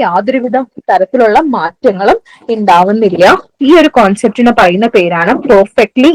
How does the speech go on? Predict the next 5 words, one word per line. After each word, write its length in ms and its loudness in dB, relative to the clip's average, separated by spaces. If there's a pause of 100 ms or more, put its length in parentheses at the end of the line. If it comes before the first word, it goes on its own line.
(120)
ഇലാസ്റ്റിക് 600 -4 (120)
ഡിമാൻഡ് 420 2
എന്ന് 180 0
പറയാ. 280 -6 (1400)
മനസ്സിലായോ? 600 2